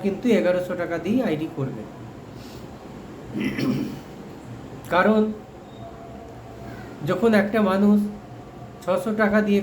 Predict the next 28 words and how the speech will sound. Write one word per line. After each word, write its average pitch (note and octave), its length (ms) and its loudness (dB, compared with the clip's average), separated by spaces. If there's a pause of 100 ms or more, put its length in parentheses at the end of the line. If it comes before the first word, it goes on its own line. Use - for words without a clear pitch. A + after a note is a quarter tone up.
(100)
করছে, G3 320 0 (840)
আমাদের G3+ 340 6 (100)
যে G3+ 100 6 (220)
পাঁচশো G3 300 0 (100)
টাকার G3 280 2 (100)
যে F3+ 100 -2 (120)
ডিউটা G#3 300 4 (100)
ছিল, F#3 160 0 (1000)
যখন F3+ 220 4 (300)
কেটে G3 260 2
নেওয়া G#3+ 300 6
হচ্ছে, G3 280 -2 (120)
তার F3+ 240 0
কিন্তু G3+ 240 -2 (140)
প্রথম F#3 280 0 (160)
পেমেন্টটা E3+ 460 0
কিন্তু F3 200 -4 (120)
তার D#3+ 180 0
কাছে E3+ 180 -4 (100)
যাচ্ছে D3 360 -4
না। G#2 80 -8 (1500)
তাতে G#3 260 4 (160)
তার G#3 240 6 (680)
মনে F#3 220 2 (120)
একটু G#3 220 0 (1400)
দুঃখ G#3 220 0 (260)
হবে, F3+ 200 2 (140)
কারণ F3+ 220 4